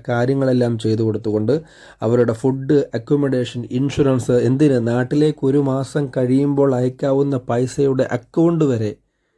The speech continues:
വിഷു സമ്മാനം വരെ കൈകളിൽ ഏൽപ്പിച്ചുകൊണ്ട് ഒരു ജ്യേഷ്ഠ സഹോദരങ്ങളായി അവരോടൊപ്പം കൂടെ നിൽക്കുന്ന റിയ, റിനിൽ, മനു എത്ര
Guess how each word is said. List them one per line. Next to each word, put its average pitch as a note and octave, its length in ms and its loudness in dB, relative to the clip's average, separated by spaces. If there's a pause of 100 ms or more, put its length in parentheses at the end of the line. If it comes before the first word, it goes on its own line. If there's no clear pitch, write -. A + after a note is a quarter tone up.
(800)
വിഷു C#3 360 4
സമ്മാനം D3 680 2
വരെ C#3 260 0
കൈകളിൽ B2+ 300 2
ഏൽപ്പിച്ചുകൊണ്ട് A#2 600 0
ഒരു A#2+ 100 2
ജ്യേഷ്ഠ B2 400 2
സഹോദരങ്ങളായി B2+ 840 0
അവരോടൊപ്പം A#2 560 0
കൂടെ B2 280 2
നിൽക്കുന്ന C3 560 0 (720)
റിയ, D#3+ 440 4
റിനിൽ, C3+ 260 2
മനു A#2+ 420 0 (200)
എത്ര B2+ 540 0